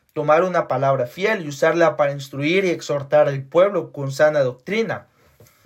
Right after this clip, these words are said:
Y reprender a quienes se oponen a la sana doctrina. Dirigir al pueblo de Dios en verdad. Un alto llamado. Pablo está muy consciente de la importancia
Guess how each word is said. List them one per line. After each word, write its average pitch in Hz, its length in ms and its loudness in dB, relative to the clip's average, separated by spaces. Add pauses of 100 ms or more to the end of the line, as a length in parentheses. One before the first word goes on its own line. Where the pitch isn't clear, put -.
(220)
Y 170 100 2
reprender 165 480 2
a 185 120 2
quienes 175 260 -6
se 139 120 -10
oponen 190 440 0
a 143 60 -2
la 127 120 -2
sana 147 280 -2
doctrina. 170 560 -6 (840)
Dirigir 160 480 0
al 156 180 2
pueblo 160 320 4
de 131 140 -6
Dios 170 360 2
en 156 100 -6
verdad. 131 440 -6 (580)
Un 170 220 0
alto 165 280 0
llamado. 135 600 0 (360)
Pablo 214 240 4
está 262 200 0
muy 247 180 -4
consciente 185 640 -4
de 185 80 2
la 160 80 -4
importancia 156 1300 -2